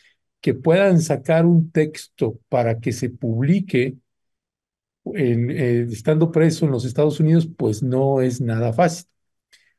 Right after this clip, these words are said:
Hay que hacer muchas gestiones al respecto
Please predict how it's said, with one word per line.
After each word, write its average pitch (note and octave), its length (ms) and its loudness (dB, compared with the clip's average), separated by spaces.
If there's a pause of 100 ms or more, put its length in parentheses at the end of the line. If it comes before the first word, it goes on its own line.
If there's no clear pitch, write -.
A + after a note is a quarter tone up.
(120)
Hay A#2+ 160 -4
que B2+ 120 -2
hacer B2+ 200 -2
muchas C3+ 340 -2
gestiones C#3 640 0
al B2+ 120 -2
respecto E3 720 -2